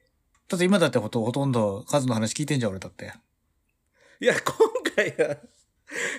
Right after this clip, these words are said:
Speaker 2: 聞いてるじゃん。まあ、聞いてるけど、今回珍しく亮太黙ってる方だからね、
Speaker 1: うん。
Speaker 2: 今日は。
Speaker 1: 本当？
Speaker 2: <laughs> なんでかっていうと、圧倒的に亮太が知らないこと分野を喋ってるときは、あなた黙るのよ。
Speaker 1: うん。
Speaker 2: ちょっとでも知って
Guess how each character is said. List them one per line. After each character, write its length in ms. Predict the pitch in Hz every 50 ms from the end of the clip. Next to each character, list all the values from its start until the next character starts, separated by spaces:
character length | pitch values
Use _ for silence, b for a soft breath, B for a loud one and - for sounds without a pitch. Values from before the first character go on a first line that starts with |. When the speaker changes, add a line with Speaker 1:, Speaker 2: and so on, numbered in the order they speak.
| B B
Speaker 2:
聞 160 | - 320 359
い 80 | 381 508
て 140 | 466 427
る 180 | 427 440 370 302
じ 80 | 262 185
ゃ 40 |
ん。 60 | 147 139
ま 60 | 131
あ、 20 |
聞 220 | - - - 302 339
い 60 | 349
て 120 | 339 349
る 120 | 370 359 -
け 120 | - 104
ど、 360 | 101 110 113 104 98 101 - -
今 160 | 370 453 466
回 300 | - - - 156 131 127
珍 160 | 139 165 175 233 277 294 302
し 120 | 285 -
く 200 | - - 160 135
亮 120 | 123 175 196
太 100 | - 117
黙 220 | - 135 151 190
っ 100 | 202 -
て 60 | -
る 100 | 120 120
方 140 | 135 185 214
だ 100 | 175 127
か 80 | - 117
ら 60 | 101
ね、 80 | 104 110
Speaker 1:
う 20 |
ん。 60 | 110 -
Speaker 2:
今 220 | - 160 139 120
日 40 | 110
は。 180 | 101 98 120 - b b b b b - 160 113
Speaker 1:
本 180 | 131 175 208
当？ 140 | 220 - 254 262 262 254
Speaker 2:
<laughs> 120 | - -
な 140 | 196 269 320
ん 40 | 311
で 60 | 285
か 140 | - 190 165
っ 20 |
て 140 | 139 - 143
い 40 | 139
う 40 | 135
と、 280 | 139 165 147 139 -
圧 180 | 175 190 185 - -
倒 140 | 285 294 285
的 240 | 294 240 - 262
に 120 | 277 277 247
亮 120 | 254 302
太 140 | 247 240 190
が 100 | - -
知 120 | - -
ら 80 | 202 220
な 100 | 233 254
い 80 | 247 247
こ 100 | 247 240
と 140 | 254 254 208
分 160 | 190 269 240
野 100 | 202 165
を 80 | 127 120
喋 300 | - 160 170 220 220 -
っ 20 |
て 140 | - 185 165
る 80 | 135
と 140 | - - 185
き 140 | 185 170 160
は、 260 | 208 254 233 156 - B B B B
あ 80 | 202
な 80 | 247 240
た 100 | 147 127
黙 240 | 113 139 135 127 -
る 80 | 135
の 60 | 110 101
よ。 100 | 95 104
Speaker 1:
う 40 |
ん。 20 | - _ b b b b b
Speaker 2:
ち 60 | -
ょ 20 | 311
っ 40 | -
と 100 | - -
で 80 | 135
も 60 | 123
知 160 | 135 131 117 123
っ 100 | 120
て 60 | 110